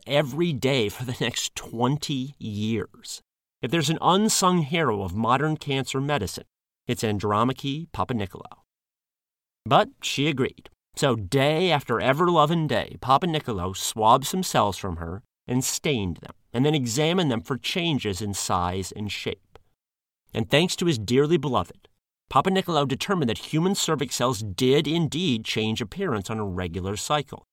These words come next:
He could tell that a woman was menstruating based solely on her cells, which again, no one cared about. As someone archly pointed out,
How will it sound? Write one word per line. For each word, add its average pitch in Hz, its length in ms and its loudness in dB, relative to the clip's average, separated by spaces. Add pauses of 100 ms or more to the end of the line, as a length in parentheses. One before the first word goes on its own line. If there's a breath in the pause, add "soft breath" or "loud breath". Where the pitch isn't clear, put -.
(420)
He 180 100 2
could 185 200 -2
tell 180 220 6
that 151 140 4
a - 20 4
woman 143 300 2
was 123 140 0
menstruating 113 720 0
based 135 260 0
solely 165 640 0
on 107 320 0
her 101 280 -6
cells, - 640 -8 (640)
which 156 200 0
again, 175 760 2 (460)
no 196 220 2
one 175 160 6
cared 175 280 -4
about. - 340 -10 (880)
As 151 140 4
someone 240 360 6
archly 147 500 2
pointed 113 420 0
out, - 380 -4